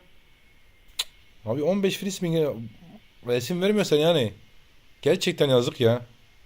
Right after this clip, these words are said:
İşte bu. İşte bu oğlum, iki buçuk artı iki X. Süpersin oğlum. <clears throat>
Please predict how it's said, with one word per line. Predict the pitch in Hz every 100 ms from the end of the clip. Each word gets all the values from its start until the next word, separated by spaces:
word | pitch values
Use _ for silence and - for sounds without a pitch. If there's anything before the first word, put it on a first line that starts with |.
| - -
İşte | - - 233
bu. | 277 262 - - - _ _
İşte | 131 135 - 202
bu | 233
oğlum, | 254 254
iki | 233 247
buçuk | 240 240 226
artı | 220 214 208
iki | 196 175 - 220
X. | - - _ _ _ _ - -
Süpersin | - 226 233 226 226
oğlum. | 208 220 - - - _ - - - - - - - - - - - _ - _ _ _ _ _ _ _ - - - - - - -
<clears throat> | -